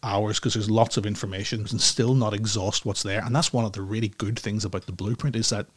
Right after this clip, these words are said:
in these sessions, we're really only scraping the surface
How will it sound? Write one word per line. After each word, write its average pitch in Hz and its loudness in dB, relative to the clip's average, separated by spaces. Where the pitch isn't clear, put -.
in 123 0
these 151 8
sessions, 107 2
we're 110 0
really 156 2
only 101 0
scraping 110 2
the 90 -2
surface - 0